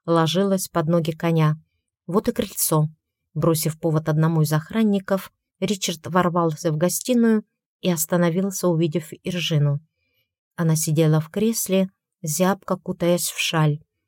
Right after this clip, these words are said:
Её тонкие пальцы едва выглядывали из повязок. На лице краснели царапины. Но не было для него более прекрасной женщины на всей земле.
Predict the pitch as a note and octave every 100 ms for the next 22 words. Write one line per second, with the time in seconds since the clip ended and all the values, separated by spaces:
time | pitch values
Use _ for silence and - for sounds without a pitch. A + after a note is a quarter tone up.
0 | _ G3 G3+ A3 A#3 A3 A3 G#3 G#3+ A3
1 | - F#3+ F3+ E3 G3 G#3 G#3+ F#3 F#3+ D#3+
2 | D#3+ E3 D#3+ - F3 E3+ D#3+ D#3+ D#3+ -
3 | _ _ _ - F#3 F#3+ F#3+ C4 B3+ G#3+
4 | F#3+ - F#3+ G3 G#3 - G#3 E3 D#3 D#3+
5 | D#3 D#3 D#3 _ _ _ - G3 G#3 G#3+
6 | A3 A#3+ B3 F#3+ F3+ E3+ F3 F#3 F#3+ A#3
7 | F#3 E3+ G#3 A3+ F#3+ E3 D#3+ E3 F3+ F3
8 | E3 F3 E3+ E3 G#3+ A3 - E3 E3 E3
9 | D#3+ - - A3+ A3+ G3 F#3+ F#3+ D#3+ D3